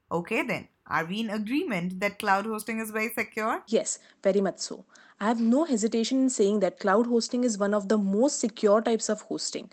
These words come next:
Speaker 2: especially when you compare it to owning a private server and whatnot.
Speaker 1: So with respect to the cloud hosting or share hosting, a lot of our listeners are young entrepreneurs who run businesses online.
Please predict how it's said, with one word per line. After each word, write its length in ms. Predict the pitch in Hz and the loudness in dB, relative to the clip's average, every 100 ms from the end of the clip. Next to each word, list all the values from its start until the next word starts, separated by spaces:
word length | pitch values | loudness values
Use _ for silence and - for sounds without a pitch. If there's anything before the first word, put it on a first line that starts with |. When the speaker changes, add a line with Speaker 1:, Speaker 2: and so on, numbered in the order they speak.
| - - - - | -20 -20 -20 -8
Speaker 2:
especially 760 | - - - 185 - 285 359 349 | -6 -2 0 2 2 2 2 2
when 220 | 226 214 | 0 2
you 100 | 220 | 2
compare 380 | 214 190 190 196 | 0 0 2 2
it 140 | 226 | 2
to 120 | - - | -4 0
owning 320 | 185 190 214 | 2 4 2
a 60 | 226 | 2
private 360 | 190 165 180 | 2 0 0
server 440 | - 180 160 185 226 | -2 -2 0 -2 -4
and 160 | 208 190 | -4 0
whatnot. 520 | 165 151 - - - - _ _ | 0 -2 -8 -14 -18 -20 _ _
Speaker 1:
So 160 | - 330 | -8 -6
with 180 | 330 330 | -6 -6
respect 420 | 392 - 427 440 | -6 -2 -4 -2
to 80 | 330 | -6
the 80 | 262 | -4
cloud 280 | 320 370 | 0 0
hosting 400 | 349 269 262 196 | 0 -6 -6 -8
or 60 | 196 | -8
share 300 | 220 349 392 | -6 -4 -4
hosting, 520 | 285 208 - 151 202 - | -4 -8 -12 -12 -14 -12
a 60 | |
lot 260 | 240 269 - | -4 -2 -2
of 60 | 480 | 0
our 120 | 339 | 2
listeners 400 | 277 285 233 208 | 2 -4 -8 -8
are 80 | 214 | -6
young 340 | 214 226 254 302 | -6 -4 -4 -4
entrepreneurs 720 | 254 247 - 220 175 156 180 - - - _ | -6 -6 -10 -10 -8 -6 -10 -16 -20 -20 _
who 140 | 311 | -2
run 260 | 233 180 202 | 2 0 0
businesses 460 | 226 240 262 311 | -4 -6 -6 -2
online. 560 | 359 370 254 160 160 185 | 0 0 0 -4 -6 -16